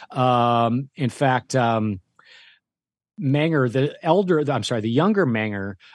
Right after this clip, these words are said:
um, for years and years and years held on to his father's papers, um,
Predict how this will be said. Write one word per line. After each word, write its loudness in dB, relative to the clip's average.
um, -2
for 0
years 2
and 2
years 0
and -2
years 0
held 0
on 2
to -4
his -6
father's 0
papers, -4
um, 2